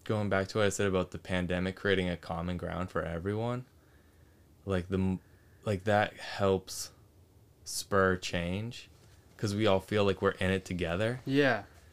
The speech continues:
Speaker 1: And I see,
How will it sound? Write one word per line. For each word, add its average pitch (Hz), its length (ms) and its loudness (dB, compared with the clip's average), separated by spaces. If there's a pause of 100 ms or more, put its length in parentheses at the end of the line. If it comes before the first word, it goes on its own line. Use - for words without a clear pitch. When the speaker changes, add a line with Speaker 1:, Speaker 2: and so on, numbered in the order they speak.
(460)
Speaker 1:
And 104 720 0 (1160)
I 98 120 -2
see, 104 720 0